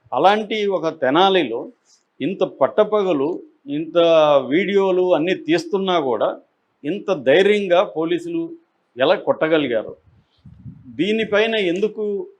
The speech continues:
రావాలన్నంత ఇది రాలేదు? కోర్టులు కూడా ఎందుకు స్పందించి దీన్ని సుమోటోగా తీసుకొని ఆ పోలీసుల్ని శిక్షించట్లేదు? ఇప్పుడు ఇదే చేస్తారు కదా ప్రతి చోట కూడా పోలీసులు. అక్కడేం చేయనప్పుడు, ఇప్పుడు నాకు ఒక పోలీస్ ఆయన గొడవ వచ్చింది,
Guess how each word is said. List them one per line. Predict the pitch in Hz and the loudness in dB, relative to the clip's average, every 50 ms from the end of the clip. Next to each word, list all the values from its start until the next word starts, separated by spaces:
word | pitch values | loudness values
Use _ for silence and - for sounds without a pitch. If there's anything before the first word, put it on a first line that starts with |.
| _ - - - | _ -14 -8 -2
రావాలన్నంత | - 123 135 180 202 208 202 190 185 185 175 165 160 175 | 2 4 6 6 6 6 4 2 0 -4 -6 -6 -4 -4
ఇది | 156 147 139 156 | -4 -2 0 0
రాలేదు? | 147 143 131 123 113 113 117 107 104 _ | 2 2 0 0 -2 -10 -12 -16 -12 _
కోర్టులు | - 175 202 214 208 233 214 202 185 | 2 4 4 4 2 0 -4 -2 -2
కూడా | 180 190 185 180 | -2 0 0 0
ఎందుకు | 170 165 147 156 175 180 180 | 0 0 -2 -2 -4 -6 -8
స్పందించి | - - - 160 165 165 160 160 160 - 175 | -8 -10 -6 -6 -4 -4 -4 -6 -6 -10 -10
దీన్ని | 151 139 147 147 151 151 151 156 160 160 156 - - | -6 -6 -4 -4 -4 -4 -4 -6 -6 -8 -10 -10 -6
సుమోటోగా | 160 165 175 180 180 180 180 165 156 160 160 156 | -6 -2 0 0 2 4 4 2 4 2 0 -2
తీసుకొని | 156 - 143 147 143 - - 160 147 147 147 151 147 - - 139 | -2 -6 -8 -8 -8 -8 -6 -4 -4 -4 -4 -8 -10 -10 -8 -8
ఆ | |
పోలీసుల్ని | 127 - - 151 151 156 147 151 156 147 139 139 | -8 -4 -2 -2 -2 -2 -2 -4 -6 -6 -8 -8
శిక్షించట్లేదు? | 139 - 156 143 - 180 175 165 170 - - - 127 117 110 101 - - _ _ _ _ _ _ - - | -8 -10 -12 -12 -10 -10 -10 -6 -6 -6 -6 -6 -4 -6 -6 -6 -6 -12 _ _ _ _ _ _ -16 -14
ఇప్పుడు | 165 202 202 190 | -10 -4 -2 0
ఇదే | 196 196 190 180 220 220 226 226 | 0 0 2 4 6 6 6 6
చేస్తారు | 220 214 - 208 202 196 202 - 214 196 185 | 4 2 2 2 0 0 0 -2 -2 0 2
కదా | 180 160 139 | 2 4 2
ప్రతి | 127 - 139 147 143 165 180 160 175 180 | 2 2 0 -4 -2 -4 -6 -4 0 0
చోట | 185 185 190 | 0 2 2
కూడా | 190 185 180 185 | 2 4 4 2
పోలీసులు. | 170 156 165 160 165 170 151 160 160 | 2 2 -2 -4 -4 -4 -6 -4 -4
అక్కడేం | 143 143 - 165 160 175 185 180 | -4 -2 -2 0 0 0 0 -2
చేయనప్పుడు, | 175 180 175 175 170 170 - 196 196 190 190 180 | -4 -4 -4 -4 -8 -8 -6 -6 -6 -4 -6 -8
ఇప్పుడు | 180 - _ _ _ _ - 139 127 | -12 -14 _ _ _ _ -12 -6 -2
నాకు | 131 143 165 165 185 | 0 0 0 0 0
ఒక | 190 180 156 165 160 165 | 0 0 0 -2 -4 -2
పోలీస్ | 165 170 175 160 165 | -2 -2 -2 -2 -2
ఆయన | 170 160 165 160 143 | -2 -2 -2 -4 -4
గొడవ | 147 147 156 156 | -2 -2 0 0
వచ్చింది, | 151 143 156 - 135 127 120 127 143 156 | -2 -4 -8 -10 -10 -8 -6 -8 -8 -8